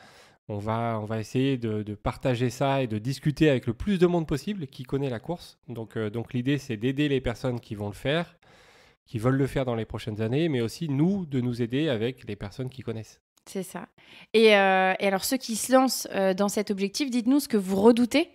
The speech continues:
Speaker 2: On a créé, euh, un, un compte, euh, qui s'appelle Objectif Marathon des Sables, que vous pouvez retrouver sur, euh,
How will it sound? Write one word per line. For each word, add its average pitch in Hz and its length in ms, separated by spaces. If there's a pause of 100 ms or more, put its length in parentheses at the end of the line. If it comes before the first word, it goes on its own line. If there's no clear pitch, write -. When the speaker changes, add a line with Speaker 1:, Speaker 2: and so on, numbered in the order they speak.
(260)
Speaker 2:
On 202 140
a 196 120
créé, 226 440
euh, 190 80 (420)
un, 190 280
un 190 120
compte, - 500 (240)
euh, 180 120
qui - 140
s'appelle 196 380
Objectif 254 680
Marathon 208 400
des 196 120
Sables, 233 280
que - 120
vous 175 140 (180)
pouvez 180 240
retrouver 185 460
sur, 180 320
euh, 160 280